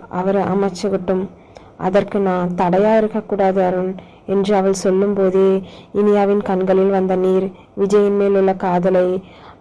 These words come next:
அருணுக்கு காட்டிக் கொடுத்தது. விஜயின் நினைவில் உழன்றவளுக்கு கார் எந்த பாதையில் செல்கிறது என்பதை துளி கூட கவனிக்கவில்லை.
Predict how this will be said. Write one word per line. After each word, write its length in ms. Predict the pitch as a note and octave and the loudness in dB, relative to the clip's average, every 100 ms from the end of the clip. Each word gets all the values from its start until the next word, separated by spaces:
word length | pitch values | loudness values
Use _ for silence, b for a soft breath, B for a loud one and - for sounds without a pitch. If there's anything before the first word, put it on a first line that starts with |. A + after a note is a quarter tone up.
| - | -6
அருணுக்கு 760 | - G3+ G#3 F#3 G3 F#3+ F#3 F#3+ | -2 0 -2 -2 -2 0 -2 -4
காட்டிக் 340 | F3+ F3 F3+ | -2 0 0
கொடுத்தது. 480 | F3+ F3 F3+ F#3 F3+ - - - B B B B B B - G3 | 0 0 -4 -4 -6 -10 -20 -20 B B B B B B -8 -2
விஜயின் 400 | G#3 A#3+ A#3+ A#3 | 2 4 4 4
நினைவில் 540 | G#3 G3 F#3+ G3 F#3+ F#3 | 2 2 2 2 0 0
உழன்றவளுக்கு 920 | G3 G#3+ A3 G#3+ F#3+ F3 F3+ F#3+ F#3+ F#3+ B B B | 0 0 0 2 2 -2 0 0 2 -2 B B B
கார் 340 | - G3+ G#3+ - | -6 -2 -2 0
எந்த 320 | G3 G#3+ B3 | 0 0 0
பாதையில் 520 | A#3+ G3 G3+ G3 G3 | 0 0 2 2 0
செல்கிறது 500 | G3 F#3+ G#3 G3 G3 | 0 0 2 2 2
என்பதை 600 | F#3 F#3 F3+ F#3 F#3 F#3+ B B - | 0 0 0 2 0 -2 B B -6
துளி 220 | A#3+ A3+ | 0 2
கூட 240 | A3+ G#3 G3+ | 2 0 0
கவனிக்கவில்லை. 760 | G3 F#3 F#3 F#3+ F3+ F3+ F3+ | 0 0 0 0 0 0 0